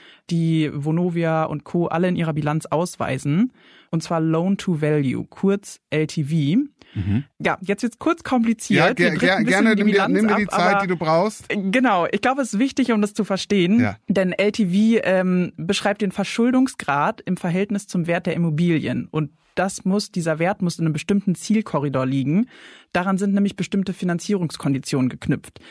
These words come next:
Speaker 1: Das heißt, wenn die Immobilien abgewertet werden, steigt diese Kennziffer automatisch. Und solange sie in diesem Korridor ist, ist das in Ordnung.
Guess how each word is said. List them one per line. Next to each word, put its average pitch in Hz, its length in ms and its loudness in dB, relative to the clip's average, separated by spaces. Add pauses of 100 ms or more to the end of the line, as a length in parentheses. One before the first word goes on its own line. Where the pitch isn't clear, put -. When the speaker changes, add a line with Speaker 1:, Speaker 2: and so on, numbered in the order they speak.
(340)
Speaker 1:
Das 165 200 -2
heißt, 185 360 -2
wenn 156 140 0
die 143 80 -4
Immobilien 143 460 -2
abgewertet 165 580 -4
werden, 185 300 -2
steigt 190 360 -4
diese 139 160 -6
Kennziffer - 460 -4
automatisch. 131 680 -4 (440)
Und 170 540 0
solange 156 280 -2
sie 151 80 -4
in 143 60 -6
diesem 139 240 -4
Korridor 208 480 -2
ist, 220 100 -6
ist 190 140 -8
das - 140 -8
in - 40 -4
Ordnung. 190 500 -2